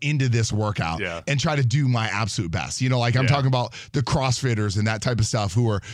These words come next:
Speaker 1: who are, you know, want to have, you know, still keep some ki-, kind of competitiveness to
Speaker 2: Yeah.
Speaker 1: them, but they're able to kinda just, you know,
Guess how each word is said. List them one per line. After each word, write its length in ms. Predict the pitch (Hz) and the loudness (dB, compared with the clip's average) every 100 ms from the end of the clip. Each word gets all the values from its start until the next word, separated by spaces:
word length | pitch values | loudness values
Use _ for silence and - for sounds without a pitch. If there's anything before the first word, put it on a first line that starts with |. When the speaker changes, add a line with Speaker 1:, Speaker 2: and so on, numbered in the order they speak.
| - | -2
Speaker 1:
who 140 | 147 143 | 2 2
are, 160 | 117 123 | 0 0
you 140 | 156 | 0
know, 80 | 147 | 2
want 440 | 139 139 180 - | 0 0 -2 -4
to 140 | - 143 | -2 0
have, 440 | 135 127 127 117 - - - | 2 2 0 -2 -4 -20 -4
you 100 | 160 | 0
know, 120 | 143 120 | 2 0
still 340 | - 185 160 | 0 -2 -2
keep 260 | - 170 - | -2 -4 -2
some 240 | 165 151 | -2 0
ki-, 380 | 143 147 143 101 | 0 -2 -4 -2
kind 200 | 135 127 | 0 0
of 200 | 104 - - - | -2 -4 -18 -4
competitiveness 920 | - 123 - 131 139 143 135 151 147 - | 0 0 0 0 2 0 0 -2 -2 -2
to 80 | 160 | -2
Speaker 2:
Yeah. 100 | 170 | 0
Speaker 1:
them, 140 | 196 - - - | -4 -8 -8 -2
but 140 | 139 | 0
they're 160 | 151 135 | 0 -2
able 280 | 147 147 139 | -2 0 -2
to 140 | 131 | -2
kinda 260 | 123 127 110 | 0 2 2
just, 320 | 120 113 - | 0 -2 -2
you 80 | 127 | -2
know, 340 | 101 95 87 | 0 -2 -6